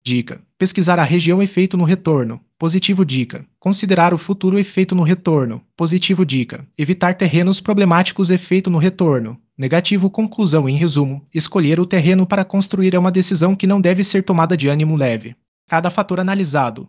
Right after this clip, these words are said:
desde a localização até os custos de construção,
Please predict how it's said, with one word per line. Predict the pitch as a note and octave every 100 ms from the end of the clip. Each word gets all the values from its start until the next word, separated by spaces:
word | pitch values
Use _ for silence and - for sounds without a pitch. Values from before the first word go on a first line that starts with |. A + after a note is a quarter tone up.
| _ -
desde | F3+ F3+
a |
localização | D#3+ D#3+ F3+ E3+ F3 F3 E3
até | D3+ D3+ G3
os | G#3
custos | - F#3+ - F3
de | D#3+
construção, | F#3+ F#3 F#3+ - G3 - D3+ C#3